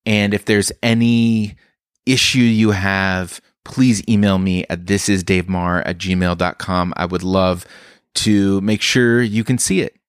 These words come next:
if you're able. Also, masks at K N ninety-five or above level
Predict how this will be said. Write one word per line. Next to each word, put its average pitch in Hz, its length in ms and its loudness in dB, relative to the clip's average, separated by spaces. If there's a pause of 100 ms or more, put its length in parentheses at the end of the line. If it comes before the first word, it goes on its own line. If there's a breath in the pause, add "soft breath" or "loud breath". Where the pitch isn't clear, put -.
(200)
if - 180 -4
you're 120 140 2
able. - 320 -2 (460 soft breath)
Also, 123 540 2 (440 soft breath)
masks 107 720 -2
at 95 300 -6
K 110 260 0
N 104 180 0
ninety-five 95 800 -2 (140)
or 92 220 -4
above 98 640 -2
level 113 520 0